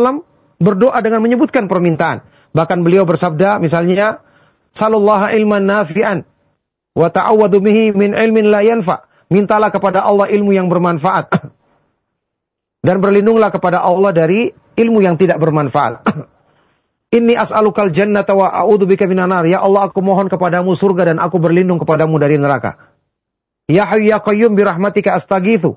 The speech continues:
Wahai Allah yang maha hidup dan maha berdiri sendiri dan menegakkan makhluknya, dengan rahmatmu aku mohon, aku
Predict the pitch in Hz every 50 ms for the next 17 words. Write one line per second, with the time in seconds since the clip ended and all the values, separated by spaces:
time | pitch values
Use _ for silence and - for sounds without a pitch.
0 | _ _ _ _ _ _ - 160 165 175 185 - - 185 190 190 185 175 170 165
1 | 165 175 170 160 190 185 160 190 202 196 190 160 156 165 156 160 165 160 170 208
2 | 233 - - _ _ _ _ _ _ _ _ _ _ _ _ _ _ _ _ _
3 | _ _ _ - 170 170 156 180 185 190 - - 160 190 202 185 170 165 170 165
4 | 160 160 175 170 - 190 175 165 170 160 123 170 190 175 165 214 196 175 170 175
5 | 175 170 175 151 151 180 180 180 180 185 170 180 165 - 170 165 175 160 156 190
6 | 208 220 - - _ _ _ _ _ _ _ _ _ _ _ _ _ - 170 160
7 | - 202 233 240 240